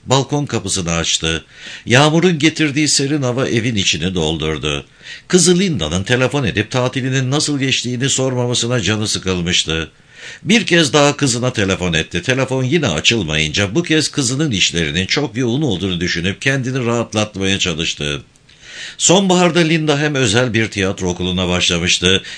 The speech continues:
hem de Kungsholmen'de bir lokantada garsonluk yapıyordu.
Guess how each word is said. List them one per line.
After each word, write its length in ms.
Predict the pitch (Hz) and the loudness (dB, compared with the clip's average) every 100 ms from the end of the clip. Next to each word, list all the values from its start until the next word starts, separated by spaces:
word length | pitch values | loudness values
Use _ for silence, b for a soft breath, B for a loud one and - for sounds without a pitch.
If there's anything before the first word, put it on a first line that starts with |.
| B | B
hem 260 | 151 175 | 4 6
de 180 | 160 160 | 4 2
Kungsholmen'de 1040 | - 170 160 117 147 156 87 80 80 98 101 | 2 0 0 2 4 4 4 -2 0 -2 0
bir 100 | 139 | 0
lokantada 640 | 135 131 139 131 123 127 | 0 0 -2 -2 -2 -2
garsonluk 640 | 101 110 101 104 95 98 | 0 -2 0 -2 -2 -2
yapıyordu. 720 | 92 85 85 82 80 80 78 | 0 -2 0 -2 -2 -2 -4